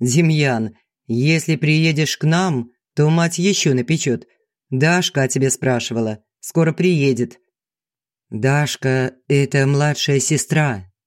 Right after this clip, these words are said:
поспешил пояснить Демьян, увидев тень, скоропостижно набежавшую на лицо девушки. Люба благодарно улыбнулась и приняла пакет с пирожками из рук Дмитрия Владимировича.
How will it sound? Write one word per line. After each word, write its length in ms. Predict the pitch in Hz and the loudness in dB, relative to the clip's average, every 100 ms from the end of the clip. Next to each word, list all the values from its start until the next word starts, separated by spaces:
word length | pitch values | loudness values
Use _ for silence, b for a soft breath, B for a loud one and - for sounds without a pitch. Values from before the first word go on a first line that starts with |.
| _ _ - | _ _ -6
поспешил 520 | 127 120 127 - 127 | -6 -2 -4 -2 -2
пояснить 460 | 120 131 120 135 123 | 0 -2 -2 -2 -2
Демьян, 600 | 123 147 131 110 107 104 _ - | 0 0 0 -4 -6 -10 _ -4
увидев 520 | 135 135 139 127 131 | 0 0 0 -2 -6
тень, 540 | - 175 147 113 98 _ | -2 0 0 -2 -6 _
скоропостижно 840 | - 135 135 139 131 143 135 135 131 | -6 -4 -2 -2 -2 -2 -2 0 0
набежавшую 680 | 131 135 127 131 - 135 | 0 -2 -2 -4 -2 0
на 60 | 131 | 0
лицо 400 | 135 139 - 143 | 0 -4 -2 -2
девушки. 760 | 131 139 107 104 - 104 95 _ _ _ _ _ _ - | 0 0 -2 -6 -8 -8 -8 _ _ _ _ _ _ -10
Люба 540 | 120 120 127 127 131 120 | -4 0 0 0 0 0
благодарно 680 | 127 127 131 135 131 135 139 | -2 0 0 0 0 0 0
улыбнулась 800 | 139 131 131 123 120 117 - - | 0 0 0 0 -2 -4 -8 -8
и 120 | 139 139 | -4 0
приняла 460 | 139 143 147 165 | 0 2 0 0
пакет 500 | 165 156 - 165 156 | 0 -2 0 -2 -2
с 100 | - | -4
пирожками 800 | 147 147 151 - 147 123 110 107 _ - | -2 0 -2 -2 -2 0 -4 -6 _ -2
из 200 | 143 139 | 0 0
рук 260 | 147 127 | -2 -2
Дмитрия 480 | 120 147 147 127 131 | -2 0 0 0 0
Владимировича. 1080 | 131 151 135 127 110 104 101 - - 92 | 2 -2 0 -2 -2 -4 -6 -10 -12 -12